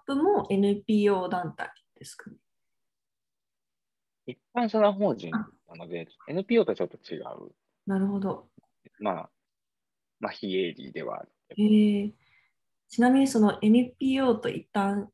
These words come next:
Speaker 1: 一般社団法人の違いって何ですか？
Speaker 2: 細かい立て付けはわかん-、あの、あれですね、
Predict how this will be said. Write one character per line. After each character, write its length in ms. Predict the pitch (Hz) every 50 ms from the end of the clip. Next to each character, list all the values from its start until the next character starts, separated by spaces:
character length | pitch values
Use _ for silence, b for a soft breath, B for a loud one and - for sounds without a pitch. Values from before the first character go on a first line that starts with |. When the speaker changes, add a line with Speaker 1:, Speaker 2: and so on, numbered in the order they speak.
| _ _ -
Speaker 1:
一 180 | 208 214 - -
般 200 | - 214 214 220
社 140 | 214 233 220
団 180 | 214 202 214
法 200 | 214 233 220 202
人 160 | 175 175 147 147
の 100 | 147 139
違 360 | - - - 190 190 190 190
い 40 | 190
っ 80 | 190 _ _ _ _ _ _ -
て 100 | 196 190
何 180 | 190 180 165
で 100 | 147 143
す 80 | - -
か？ 100 | - - _ _ _ _ _ _ _ _ _ _ _ _ _ _ _ _ _ _ _ _ _ _ _ _ _ _ _ _ _ _ _ _ _ _ _ _ _ _ _ _ _ _ _ _ _ _ _ _ _ _ _ _ _ _ _ _ _ _ _
Speaker 2:
細 160 | 135 180 196 202
か 220 | _ - 233 190
い 100 | 123 101
立 160 | - - 101
て 160 | _ - 107
付 180 | 104 - - _ -
け 60 | 107
は 160 | 107 113 104 85
わ 100 | 82 -
か 180 | _ - 120 120
ん-、 220 | 117 95 76 - _ _ _ _ _ _ _ _ _ _ _ _ _ _ _ _ _ _ _
あ 120 | - 85 98
の、 300 | 92 87 82 - - _ _ _ -
あ 60 | -
れ 80 | 104 107
で 60 | -
す 60 | -
ね、 80 | 82 82